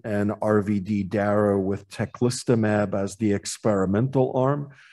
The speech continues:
And for maintenance in the control arm,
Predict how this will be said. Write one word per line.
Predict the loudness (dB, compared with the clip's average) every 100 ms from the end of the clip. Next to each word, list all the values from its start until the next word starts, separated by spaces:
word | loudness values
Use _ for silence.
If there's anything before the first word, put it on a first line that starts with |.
| -20 -20 -8
And | -2 -2
for | 2 2
maintenance | 4 2 2 2 2 0 -2 -6
in | -4 -4
the | -4
control | -4 -4 -6 0 2 4 4
arm, | 2 0